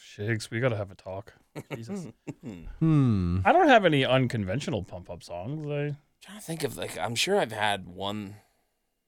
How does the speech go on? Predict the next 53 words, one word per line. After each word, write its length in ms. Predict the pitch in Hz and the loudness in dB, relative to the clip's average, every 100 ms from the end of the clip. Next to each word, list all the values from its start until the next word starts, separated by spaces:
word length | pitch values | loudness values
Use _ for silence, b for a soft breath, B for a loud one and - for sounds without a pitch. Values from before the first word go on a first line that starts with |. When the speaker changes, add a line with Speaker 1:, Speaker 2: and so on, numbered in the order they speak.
| _ _ | _ _
Speaker 2:
or 80 | - | -18
two. 420 | - 104 90 87 _ - - - - | -12 -10 -10 -14 _ -20 -20 -6 2
I, 140 | 120 | 2
I've, 200 | 110 120 | 2 0
I've 180 | 107 131 | 2 2
always 260 | 107 104 95 | 2 -2 -4
listened 260 | 92 101 | -6 -6
to 40 | 92 | -4
wrestling 400 | 92 - 87 95 | -4 -4 -8 -14
themes 320 | 98 85 90 | -12 -12 -12
to 100 | - | -14
get 80 | 85 | -12
me 120 | 85 | -12
pumped 280 | 101 90 - | -12 -16 -16
up, 140 | - _ | -18 _
though. 220 | 87 - _ - | -20 -20 _ -12
Like, 100 | - | 4
Speaker 3:
Yeah, 220 | 214 180 | 6 6
Speaker 2:
before 120 | - | 6
Speaker 3:
actually, 240 | 175 180 151 | 4 6 4
Speaker 2:
football 180 | 117 95 | 2 -4
games 420 | 95 95 98 95 | -4 -4 -4 -8
or 220 | 87 85 90 _ - 92 | -12 -12 -14 _ -12 2
Speaker 3:
when 120 | 151 | 4
Speaker 2:
hockey 120 | 165 147 | 4 4
Speaker 3:
I 60 | |
was 100 | 175 | 6
Speaker 2:
or 20 | 220 | 6
Speaker 3:
at 100 | 220 | 4
Speaker 2:
whatever. 180 | 92 156 | 0 4
Speaker 3:
the, 180 | 160 | 6
uh, 380 | 147 127 120 113 120 | 8 6 4 2 2
the 140 | 127 | 2
Oilers 320 | 131 185 147 | 6 6 6
game 200 | 127 117 | 4 6
against 240 | 117 117 - | 4 2 0
Chicago 640 | 107 113 131 123 92 92 - | 4 6 6 6 2 -4 0
on 120 | 104 | 2
Monday 260 | 110 117 147 | 4 6 8
night, 320 | 185 214 - _ | 6 6 0 _
and 100 | 139 | 6
when 100 | 143 147 | 8 8
the 80 | |
Oilers 340 | 143 170 170 123 | 8 8 8 8
won, 220 | 139 143 | 8 8
they 100 | 127 | 6
played 240 | 139 139 - | 4 4 6
Sami 320 | 139 131 127 | 4 6 6
Zayn's 360 | 110 120 117 - | 6 6 6 4
theme. 400 | 117 107 78 76 - | 4 4 2 -4 -6
Speaker 2:
Did 80 | 165 | 0
they 80 | 151 | 4
really? 220 | 190 | 4